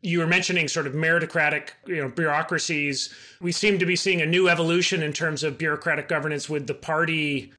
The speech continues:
replacing traditional, you know, state council government, uh, bureaucracies. So I'm wondering, are we, are we overreacting and seeing a disjuncture in the Xi administration, or is there something new here?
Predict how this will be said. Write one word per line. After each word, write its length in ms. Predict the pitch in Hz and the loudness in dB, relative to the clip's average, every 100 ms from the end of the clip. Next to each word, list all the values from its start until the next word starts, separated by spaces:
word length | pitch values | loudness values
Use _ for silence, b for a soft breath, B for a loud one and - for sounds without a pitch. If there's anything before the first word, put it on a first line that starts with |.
| - | -6
replacing 840 | 165 170 - 202 196 - 190 156 | -2 -2 0 2 2 2 0 -2
traditional, 920 | - 170 165 - 175 151 147 143 - - 180 | -2 0 0 0 0 2 2 0 -4 -10 -10
you 100 | 143 | -6
know, 80 | |
state 380 | 127 - 190 175 | -4 -2 0 0
council 680 | 165 165 151 180 147 143 139 _ | -2 -4 -2 0 0 0 -2 _
government, 460 | 185 170 160 143 127 _ 160 | -2 0 -2 -4 -8 _ -8
uh, 140 | 131 | -6
bureaucracies. 840 | 120 147 143 156 170 151 - 131 131 | -4 -2 0 -2 -2 -4 -4 -4 -2
So 140 | 175 | 0
I'm 160 | 156 165 | 0 0
wondering, 340 | 180 175 165 | 2 2 2
are 120 | 151 | 0
we, 320 | 151 156 151 B B B | 0 -2 -4 B B B
are 80 | 147 | -2
we 140 | 160 | 4
overreacting 920 | 185 214 208 180 165 170 202 - 185 156 | 6 8 6 6 6 6 4 2 0 2
and 100 | 147 | -2
seeing 340 | - 196 190 | 0 2 4
a 60 | 170 | 2
disjuncture 800 | 127 160 - 180 160 165 170 143 | 0 -4 -2 -2 -2 -2 0 0
in 100 | 143 | 0
the 80 | 139 | -2
Xi 280 | - 160 | -2 -2
administration, 920 | 147 143 139 135 147 135 131 143 135 139 | -2 -4 -4 -4 -4 -4 -4 -6 -8 -8
or 220 | 147 143 | -4 -2
is 160 | 170 160 | -2 -2
there 140 | 147 | -2
something 480 | - 160 - 147 135 | -2 -6 -4 -4 -2
new 220 | 143 147 | -2 -2
here? 320 | 131 107 101 | -2 -6 -10